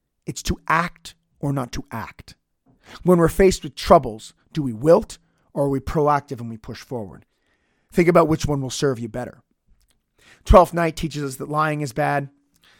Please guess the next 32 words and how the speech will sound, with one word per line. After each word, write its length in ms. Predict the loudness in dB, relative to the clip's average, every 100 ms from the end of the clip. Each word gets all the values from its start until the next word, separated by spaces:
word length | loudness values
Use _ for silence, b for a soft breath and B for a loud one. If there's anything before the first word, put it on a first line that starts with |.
| b b -14
Um, 320 | -12 -12 -10
Othello 400 | -6 2 4 4
warns 280 | 2 0 -4
us 140 | -8 -10
of 80 | -10
envy. 440 | -10 -8 -8 -10
Macbeth 480 | -10 -8 -2 -4 -4
shows 280 | -8 -8 -8
us 100 | -12
that 140 | -16
fear 200 | -8 -6
can 140 | -6 -10
destroy. 540 | -12 -8 -6 -6 -8 _ b b b b b b b b
And 160 | -4
King 280 | 4 4 4
Lear, 460 | 6 8 8 4 -6 _ -6
a 40 |
masterpiece, 800 | 0 0 0 -6 -12 -14 -16 -20 _ 2
ultimately 460 | 2 4 0 -2 -6
tells 340 | -8 -8 -8
us 320 | -10 -10 -16 _ -12
that 220 | -10 -10
the 140 | -8 -6
result 420 | -2 2 2 2
of 80 | -4
following 500 | 4 4 4 0 -2
all 260 | 4 6 6
these 260 | 2 -4
paths 520 | -4 -6 -6 -12 -16 -18
can 140 | -16
be 120 | -14
madness. 640 | -12 -12 -14 -18 -20 -20